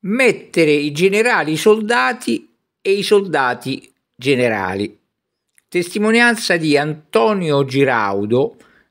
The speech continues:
detto Tony de Tuniun, nato a Rocca Sparvera, classe milleottocentottantatré, contadino.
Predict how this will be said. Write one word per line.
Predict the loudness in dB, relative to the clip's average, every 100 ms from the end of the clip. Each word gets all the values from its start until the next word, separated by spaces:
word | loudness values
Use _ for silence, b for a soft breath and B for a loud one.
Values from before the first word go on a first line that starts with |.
| b
detto | -2 2 2 0 0 2 2 -2 -2
Tony | 0 2 0 0 -2 -4
de | 0 0
Tuniun, | 2 0 2 2 2 0 0 -2 -4 _ B B B B _
nato | -4 -2 0 0 0 -2
a | -4
Rocca | -2 0 -2 -2
Sparvera, | -4 0 -2 0 0 0 0 -4
classe | -4 -2 -2 -4 -2 0
milleottocentottantatré, | 0 2 0 2 0 0 -2 0 0 0 -4 -2 0 2 0 -2 _ _ _
contadino. | -4 -4 -2 -2 -2 -2 -2 -2 -4 _